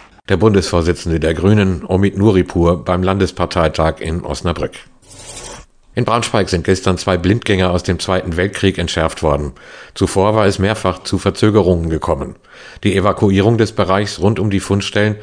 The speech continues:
konnte erst vier Stunden später als geplant abgeschlossen werden, weil einige der rund fünftausend betroffenen Menschen ihre Wohnungen zunächst nicht verlassen hatten.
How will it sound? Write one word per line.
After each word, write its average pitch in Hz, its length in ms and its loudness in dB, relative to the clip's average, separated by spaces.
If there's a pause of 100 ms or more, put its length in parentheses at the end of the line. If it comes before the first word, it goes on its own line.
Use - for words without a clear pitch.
(180)
konnte 101 240 0
erst 95 300 0
vier 113 160 2
Stunden 101 280 -2
später 98 360 -2
als 85 200 -4
geplant 92 440 0
abgeschlossen 87 580 0
werden, 87 280 0 (220)
weil 95 160 -2
einige 107 340 2
der 107 120 2
rund 98 180 2
fünftausend 98 540 0
betroffenen 92 480 -2
Menschen 87 320 -2
ihre 90 260 0
Wohnungen 95 380 2
zunächst 95 480 -2
nicht - 200 -4
verlassen 95 420 0
hatten. 90 300 -2